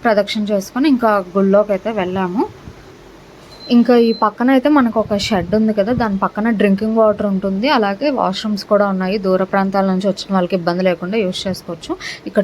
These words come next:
చూసారు కదా ఎత్తైన ధ్వజస్తంభం. ఇంకా లోపలికి ఎంటర్ అయితే మనకి మంటపం అంతా కూడా రాతి స్తంభాలతో నిర్మించడం జరిగింది. So చాలా బాగుంది కదా, విశాలంగా చాలా బాగుంది గుడి అయితే.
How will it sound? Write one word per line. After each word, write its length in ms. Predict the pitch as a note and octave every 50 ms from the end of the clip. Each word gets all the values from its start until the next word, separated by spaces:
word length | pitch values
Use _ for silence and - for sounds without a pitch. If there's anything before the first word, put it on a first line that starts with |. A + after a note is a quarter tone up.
| G3+ G#3+
చూసారు 260 | G3+ G3 G#3+ G#3 G3
కదా 160 | G#3+ G3+ G3+
ఎత్తైన 300 | F3 - - F#3+ F#3+ G3
ధ్వజస్తంభం. 600 | F#3+ F3 F3 E3+ E3+ F3+ - - F#3+ F3+ A3+ C#4+
ఇంకా 280 | C4+ A3 G#3 A3 G#3+ G3+
లోపలికి 420 | G3 F#3 F#3+ F#3 G#3 G3+ G3 G#3
ఎంటర్ 240 | G3 F#3 F3+ - G3
అయితే 280 | F#3+ F#3+ - C#4 D#4
మనకి 340 | D4+ A#3+ G3+ G3 G3 G3 A3
మంటపం 460 | G#3 G3+ F#3+ F3+ F3+ E3+ - - A#3
అంతా 240 | A3 G#3 G3 G3 G#3
కూడా 240 | G3+ G#3 G#3+ A#3+ C#4
రాతి 460 | B3 G#3 G3 F#3 F3+ F#3 G#3+ - C4
స్తంభాలతో 640 | - - - A3+ G3+ G#3 G3+ G3 G3 G3 G3+ A#3+ A#3+
నిర్మించడం 840 | A3 G3+ F#3 F3+ F#3 F#3+ G3 G3 G3 - G3+ G3+ G3 F#3+ F#3+ F3+
జరిగింది. 520 | E3+ F#3 F3 E3+ E3 F3+ F3 F#3 B3+ F4+ - - - - - - - - -
So 100 | - G3+
చాలా 360 | G3 G#3 F#3 F3 F3+ F#3 F#3+
బాగుంది 340 | F3+ F#3 F3+ F3+ F3+ F#3 F#3+
కదా, 240 | F#3+ F#3 F3+ G#3+ B3+
విశాలంగా 680 | A#3+ F#3+ F#3 F#3+ - F#3 F3 F3 F3+ F#3 F#3 F#3+ F#3+
చాలా 360 | F#3+ G3+ F#3+ E3+ E3+ F3 G3
బాగుంది 340 | G3 F3+ F3 E3+ E3+ F3 F3
గుడి 220 | E3 F3 F3 E3+ F#3
అయితే. 280 | F3+ E3+ - C4 G4+